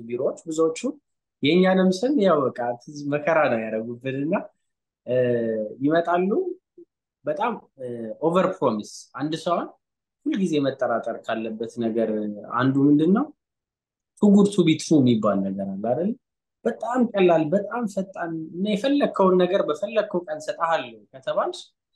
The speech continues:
አ፣ የሆነ ነገር መጠራጠር አለብሽ። «ምን ሆኜ ነው እኔ እንደዚህ ይሄ ሁሉ ነገር በአንድ ደቂቃ የሚመቻችልኝ?» ብሎ ሰው ይሄንን፣ እ፣ ዲው ዲሊጀንስ ምንድን ነው ከጀርባ ያለው ነገር ብሎ ለማጣራት ብዙ ጊዜ፣ እ፣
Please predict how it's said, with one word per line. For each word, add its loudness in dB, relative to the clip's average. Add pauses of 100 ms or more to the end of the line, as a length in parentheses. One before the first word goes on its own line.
(320)
አ፣ -16 (280)
የሆነ 0
ነገር 2
መጠራጠር -2
አለብሽ። -8
«ምን -2
ሆኜ 0 (100)
ነው -6
እኔ -4
እንደዚህ -8 (680)
ይሄ 2
ሁሉ 4 (100)
ነገር 4
በአንድ 2
ደቂቃ -2
የሚመቻችልኝ?» -6 (640)
ብሎ 2 (220)
ሰው 2 (260)
ይሄንን፣ 2 (680)
እ፣ 0
ዲው 0
ዲሊጀንስ 2 (600)
ምንድን 4
ነው 4
ከጀርባ 2
ያለው 0
ነገር -6
ብሎ -4
ለማጣራት -2
ብዙ -12
ጊዜ፣ -12 (200)
እ፣ -20